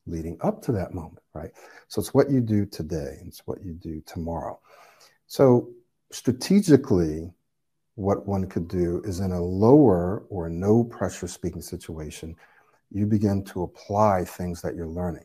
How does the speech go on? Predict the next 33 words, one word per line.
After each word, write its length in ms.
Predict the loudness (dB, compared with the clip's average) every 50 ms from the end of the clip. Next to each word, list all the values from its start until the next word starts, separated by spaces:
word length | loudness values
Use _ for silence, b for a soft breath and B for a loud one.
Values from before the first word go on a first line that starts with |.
| _ b b b b b b b b b b
You 140 | -8 -8 -8
apply 340 | -8 -4 0 2 4 4
it 100 | 4 2
when 200 | 0 -4 -4 -2
you're 200 | -2 -4 -4 -4 -2 2
offline, 640 | 6 6 6 6 6 0 0 0 0 -2 -4 -4
meaning 260 | -6 -6 -6 -6 -6
by 200 | -2 0 0 2
yourself. 540 | 2 0 -2 -4 -2 0 0 0 0 -2 -8 -18
You 80 | -16
start 360 | -14 -6 -4 -4 -4 -4 -8 _
changing 600 | -16 -8 -4 -2 0 0 0 -2 -2 -2 -4 -2
your 140 | -4 -4 -4
way 240 | -4 -4 -4 -4 -6
of 120 | -8 -10
thinking. 440 | -10 -10 -8 -8 -8 -10 -14 -14 -14 -14
You 60 | -16
start 320 | -18 -14 -12 -12 -12 -10
watching 460 | -6 -6 -6 -6 -6 -8 -10 -8 -8
and 240 | -6 -6 -6 -6 -6
listening, 440 | -6 -6 -6 -6 -8 -8 -10 -12 -12
right? 240 | -14 -12 -12 -12 -12 b b b b b b b b b _ -10
There's 220 | -8 -6 -2 0
always, 440 | 2 2 2 0 -2 -6 -10 -10 -10
there's 220 | -10 -10 -8 -6
no 160 | -4 -4 -4
pressure 420 | -4 -4 -4 -4 -4 -4 -4 -6 -6
there. 240 | -6 -6 -14 -16 -10
There's 180 | -10 -10 -8 -4
no 140 | -4 -4 -4
fear 320 | 0 4 8 8 8 8
there, 240 | 6 2 -6 -8 -8
right? 160 | -10 -10 -10